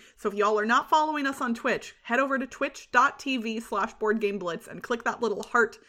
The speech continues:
follow button. This Sunday, which is December twentieth, we are actually going to stream in the afternoon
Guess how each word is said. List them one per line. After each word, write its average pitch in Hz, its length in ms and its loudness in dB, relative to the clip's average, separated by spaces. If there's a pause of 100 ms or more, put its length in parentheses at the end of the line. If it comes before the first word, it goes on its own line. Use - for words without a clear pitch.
(220)
follow 214 380 4
button. 190 440 -4 (260)
This 311 520 -2 (340)
Sunday, 240 880 0 (320)
which 208 200 2
is 190 400 2
December 208 760 0
twentieth, 202 680 -4 (340)
we 247 180 -2
are 294 100 6
actually 269 340 0
going 233 180 -2
to 220 60 0
stream 226 720 -4 (300)
in 233 460 2
the 214 220 -4
afternoon 247 800 2